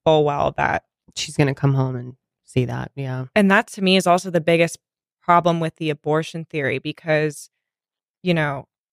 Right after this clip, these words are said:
Speaker 1: why would she be doing this at, at, like, right around the time that David's supposed to wake up from his nap?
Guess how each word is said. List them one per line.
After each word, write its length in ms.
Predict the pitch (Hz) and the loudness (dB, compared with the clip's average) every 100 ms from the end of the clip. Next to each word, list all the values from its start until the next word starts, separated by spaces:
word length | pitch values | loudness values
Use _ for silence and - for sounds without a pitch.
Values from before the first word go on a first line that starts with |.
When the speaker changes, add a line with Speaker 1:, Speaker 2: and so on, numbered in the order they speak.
| _ _ _ _ _ _ _ | _ _ _ _ _ _ _
Speaker 1:
why 400 | - 175 180 175 | -6 2 4 6
would 180 | 185 196 | 4 2
she 220 | - 185 | -2 -10
be 420 | 170 170 160 160 - _ _ _ _ _ _ 170 | -10 -8 -6 -8 -10 _ _ _ _ _ _ -20
doing 360 | 151 170 175 170 | -2 0 2 0
this 440 | 156 147 - - - _ _ _ _ _ _ | -2 -6 -8 -14 -14 _ _ _ _ _ _
at, 260 | 170 165 - - | 2 2 2 0
at, 260 | - - | 0 2
like, 320 | 165 151 - _ _ _ - | 2 0 -2 _ _ _ -8
right 300 | 180 185 190 | 2 2 4
around 200 | 165 160 | 2 0
the 60 | |
time 300 | 156 160 151 | -6 -10 -6
that 260 | 139 - 165 | -4 -6 -8
David's 300 | 170 165 165 | -4 -2 -2
supposed 280 | - 160 - | -4 -8 -6
to 80 | 156 | -8
wake 220 | 156 147 | -6 -6
up 140 | 143 | -10
from 180 | - 160 | -10 -14
his 240 | 160 147 | -14 -18
nap? 480 | 143 139 139 147 170 | _ -10 -4 -4 -4